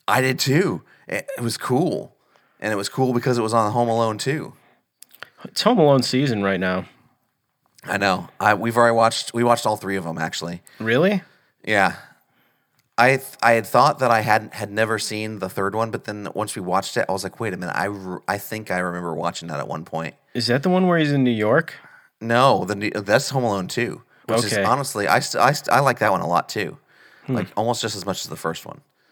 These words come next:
Speaker 2: Is the third
Speaker 1: Uh,
Speaker 2: one he's just, like, a full-grown Macaulay Culkin?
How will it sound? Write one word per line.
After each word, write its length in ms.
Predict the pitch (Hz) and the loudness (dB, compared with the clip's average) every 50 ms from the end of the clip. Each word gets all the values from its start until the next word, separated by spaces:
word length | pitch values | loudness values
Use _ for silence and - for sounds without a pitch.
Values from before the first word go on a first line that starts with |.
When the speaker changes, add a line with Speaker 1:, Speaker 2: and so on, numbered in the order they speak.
| _ _ - - _ - | _ _ -20 -20 _ -4
Speaker 2:
Is 140 | 131 123 - | -4 -2 -2
the 100 | - 135 | -2 0
third 260 | - - 143 143 - | 4 4 6 6 6
Speaker 1:
Uh, 40 | - | 6
Speaker 2:
one 140 | 147 143 139 | 6 6 6
he's 160 | 135 127 - | 6 4 2
just, 200 | - 127 120 - | 0 0 2 2
like, 200 | 143 135 131 127 | 2 2 2 0
a 100 | 117 107 | -2 -2
full-grown 600 | - - 131 127 123 110 117 117 110 113 110 110 | 0 2 2 2 2 2 2 2 2 2 2 0
Macaulay 380 | 104 101 - - 113 107 104 101 | -2 -4 -2 -2 0 0 0 -2
Culkin? 440 | - 110 98 95 92 - 107 101 | -2 -2 -2 -2 -2 -4 -6 -6